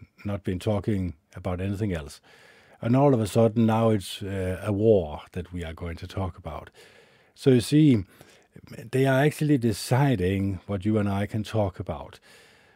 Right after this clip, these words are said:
What is in the minds of humans around the world is being dictated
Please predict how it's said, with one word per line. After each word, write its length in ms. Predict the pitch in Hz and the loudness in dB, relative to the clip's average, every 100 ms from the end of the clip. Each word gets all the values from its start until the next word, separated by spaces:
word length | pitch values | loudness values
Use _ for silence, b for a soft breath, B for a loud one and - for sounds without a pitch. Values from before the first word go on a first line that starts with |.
| b | b
What 200 | - 107 | -2 0
is 240 | 117 110 92 | 2 0 -2
in 720 | - 113 110 101 95 92 80 B B | -4 0 2 2 0 -4 -6 B B
the 120 | - 90 | -6 -2
minds 680 | 92 110 120 101 90 87 - | -2 0 0 0 -2 -6 -6
of 220 | 104 90 | -8 -2
humans 640 | 139 143 98 101 95 - | 2 4 4 2 0 -4
around 360 | 87 101 101 92 | -6 -2 -2 -2
the 60 | |
world 480 | 101 151 117 104 98 b b b b _ | 0 2 2 0 -2 b b b b _
is 120 | 110 | -12
being 280 | - 123 113 | -4 0 0
dictated 800 | 95 127 - - 104 98 107 - | 2 0 0 -2 -2 -2 -6 -8